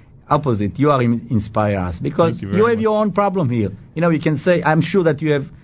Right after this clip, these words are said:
Speaker 2: hundreds topics to talk about, and not about Israel or about Israeli wines or about Yaakov or whatever.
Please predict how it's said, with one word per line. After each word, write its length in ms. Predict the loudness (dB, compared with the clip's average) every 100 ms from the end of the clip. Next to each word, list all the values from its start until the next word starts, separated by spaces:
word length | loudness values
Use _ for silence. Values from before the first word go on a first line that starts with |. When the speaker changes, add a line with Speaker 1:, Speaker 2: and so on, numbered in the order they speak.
| -20 -20 -2
Speaker 2:
hundreds 520 | 2 4 4 0 0
topics 520 | -2 0 -4 -8 -14
to 80 | -4
talk 240 | 0 2
about, 420 | 0 0 0 -2 -8
and 100 | -4
not 160 | -2 0
about 300 | 0 0 0
Israel 440 | -4 0 2 2
or 80 | 2
about 200 | 0 -2
Israeli 320 | -2 2 2
wines 480 | 4 2 2 0 -2
or 80 | -2
about 260 | 0 -2 0
Yaakov 400 | -2 -2 -2 -2
or 120 | 2
whatever. 420 | 4 4 2 -4